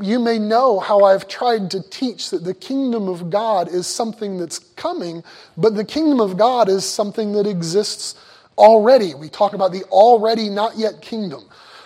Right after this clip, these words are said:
Well, can I apply that idea to the already not yet Antichrist? <laughs> Right? There's a, there's Antichrist coming, but there is already an Antichrist spirit in the world that is promoting deception,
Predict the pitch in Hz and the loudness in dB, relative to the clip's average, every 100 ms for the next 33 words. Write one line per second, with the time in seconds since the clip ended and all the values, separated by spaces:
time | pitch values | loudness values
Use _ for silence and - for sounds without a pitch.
0 | - 196 240 214 220 208 - 214 262 302 | -6 0 2 2 4 2 2 0 2 6
1 | 269 254 240 226 240 - 196 156 - 202 | 6 4 2 0 -4 -4 -8 -8 4 6
2 | 247 226 226 226 202 196 175 220 226 190 | 8 6 2 0 -2 -4 0 -2 -2 -4
3 | 214 220 233 - 233 254 - 214 - 220 | -6 -2 -2 -2 -4 -2 -2 -6 -8 -6
4 | 208 247 220 233 - - 208 208 202 339 | -6 -4 -4 -4 -6 -8 -6 -4 -4 -2
5 | 349 330 262 233 - - 339 339 175 202 | -2 -2 -2 -2 -6 -8 -8 -8 -8 -10
6 | - _ _ - - - - - _ - | -14 _ _ -20 -20 -20 -20 -20 _ 0
7 | 190 311 339 320 247 - 311 349 320 254 | 2 4 4 2 0 2 4 6 4 2
8 | 233 214 226 233 226 208 - 202 185 - | 0 -4 -4 -6 -6 -8 -4 -4 -4 -4
9 | - - 302 320 220 202 - - - - | -6 -4 -2 0 0 -2 -12 -20 -20 -20
10 | _ _ 247 330 349 285 226 233 311 285 | _ _ 0 2 4 4 4 2 4 6
11 | 233 208 226 226 - - 247 247 269 262 | 4 4 2 0 -4 -6 -2 2 2 2
12 | 226 214 - - 359 311 - - - 180 | 2 2 -2 -2 -2 -4 -4 -4 -4 -6
13 | 220 | -8